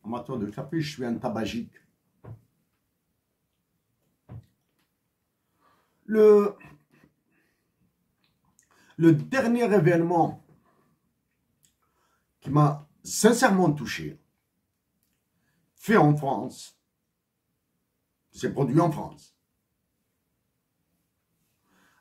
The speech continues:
a été l'honneur que vous avez rendu à une Algérienne, chanteuse d'expression kab-, kabyle, euh, Sherifa.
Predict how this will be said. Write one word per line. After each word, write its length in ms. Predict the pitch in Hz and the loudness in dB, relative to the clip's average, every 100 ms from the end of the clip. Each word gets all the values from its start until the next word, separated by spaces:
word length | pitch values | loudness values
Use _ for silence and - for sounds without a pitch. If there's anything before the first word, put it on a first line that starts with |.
| - | -6
a 120 | 170 202 | 2 2
été 220 | - 254 | 2 2
l'honneur 540 | 190 233 233 240 - | 2 4 2 0 0
que 80 | 185 | 0
vous 240 | 156 156 | 0 0
avez 260 | 170 151 160 | 0 2 0
rendu 420 | 143 160 147 165 | 0 0 2 2
à 140 | 135 131 | 2 0
une 160 | 139 | -2
Algérienne, 720 | 147 143 147 135 135 254 339 - _ _ _ _ _ _ _ | -2 0 -2 -4 -6 -6 -6 -10 _ _ _ _ _ _ _
chanteuse 720 | - 185 165 160 156 233 180 226 | -2 0 2 0 0 -2 -8 -6
d'expression 560 | - - 143 147 147 | -6 -6 -8 -4 -4
kab-, 280 | 143 127 - - | -2 -6 -8 -6
kabyle, 420 | 139 107 - - _ _ _ _ _ _ _ _ _ - | -4 -4 -8 -12 _ _ _ _ _ _ _ _ _ -10
euh, 840 | 117 131 120 113 113 101 95 87 85 _ - | -4 -2 -2 -4 -4 -6 -8 -12 -16 _ -8
Sherifa. 720 | - 208 202 151 - - | 2 4 4 2 -2 -4